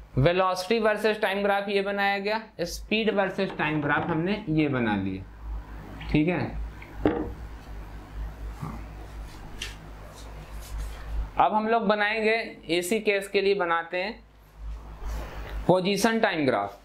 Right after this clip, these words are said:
ठीक है, पोजीशन टाइम ग्राफ बनाने से बहुत सारा चीज़ जो है वो आपको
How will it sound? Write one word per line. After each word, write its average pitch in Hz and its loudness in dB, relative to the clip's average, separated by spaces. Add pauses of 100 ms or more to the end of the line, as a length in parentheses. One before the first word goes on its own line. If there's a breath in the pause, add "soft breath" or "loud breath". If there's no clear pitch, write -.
(240)
ठीक 180 4
है, 156 4
पोजीशन 180 2
टाइम 202 2
ग्राफ 202 4
बनाने 185 0
से 196 -4
बहुत 175 2
सारा 175 4
चीज़ 170 0
जो 160 4
है 151 6
वो 143 4
आपको 147 2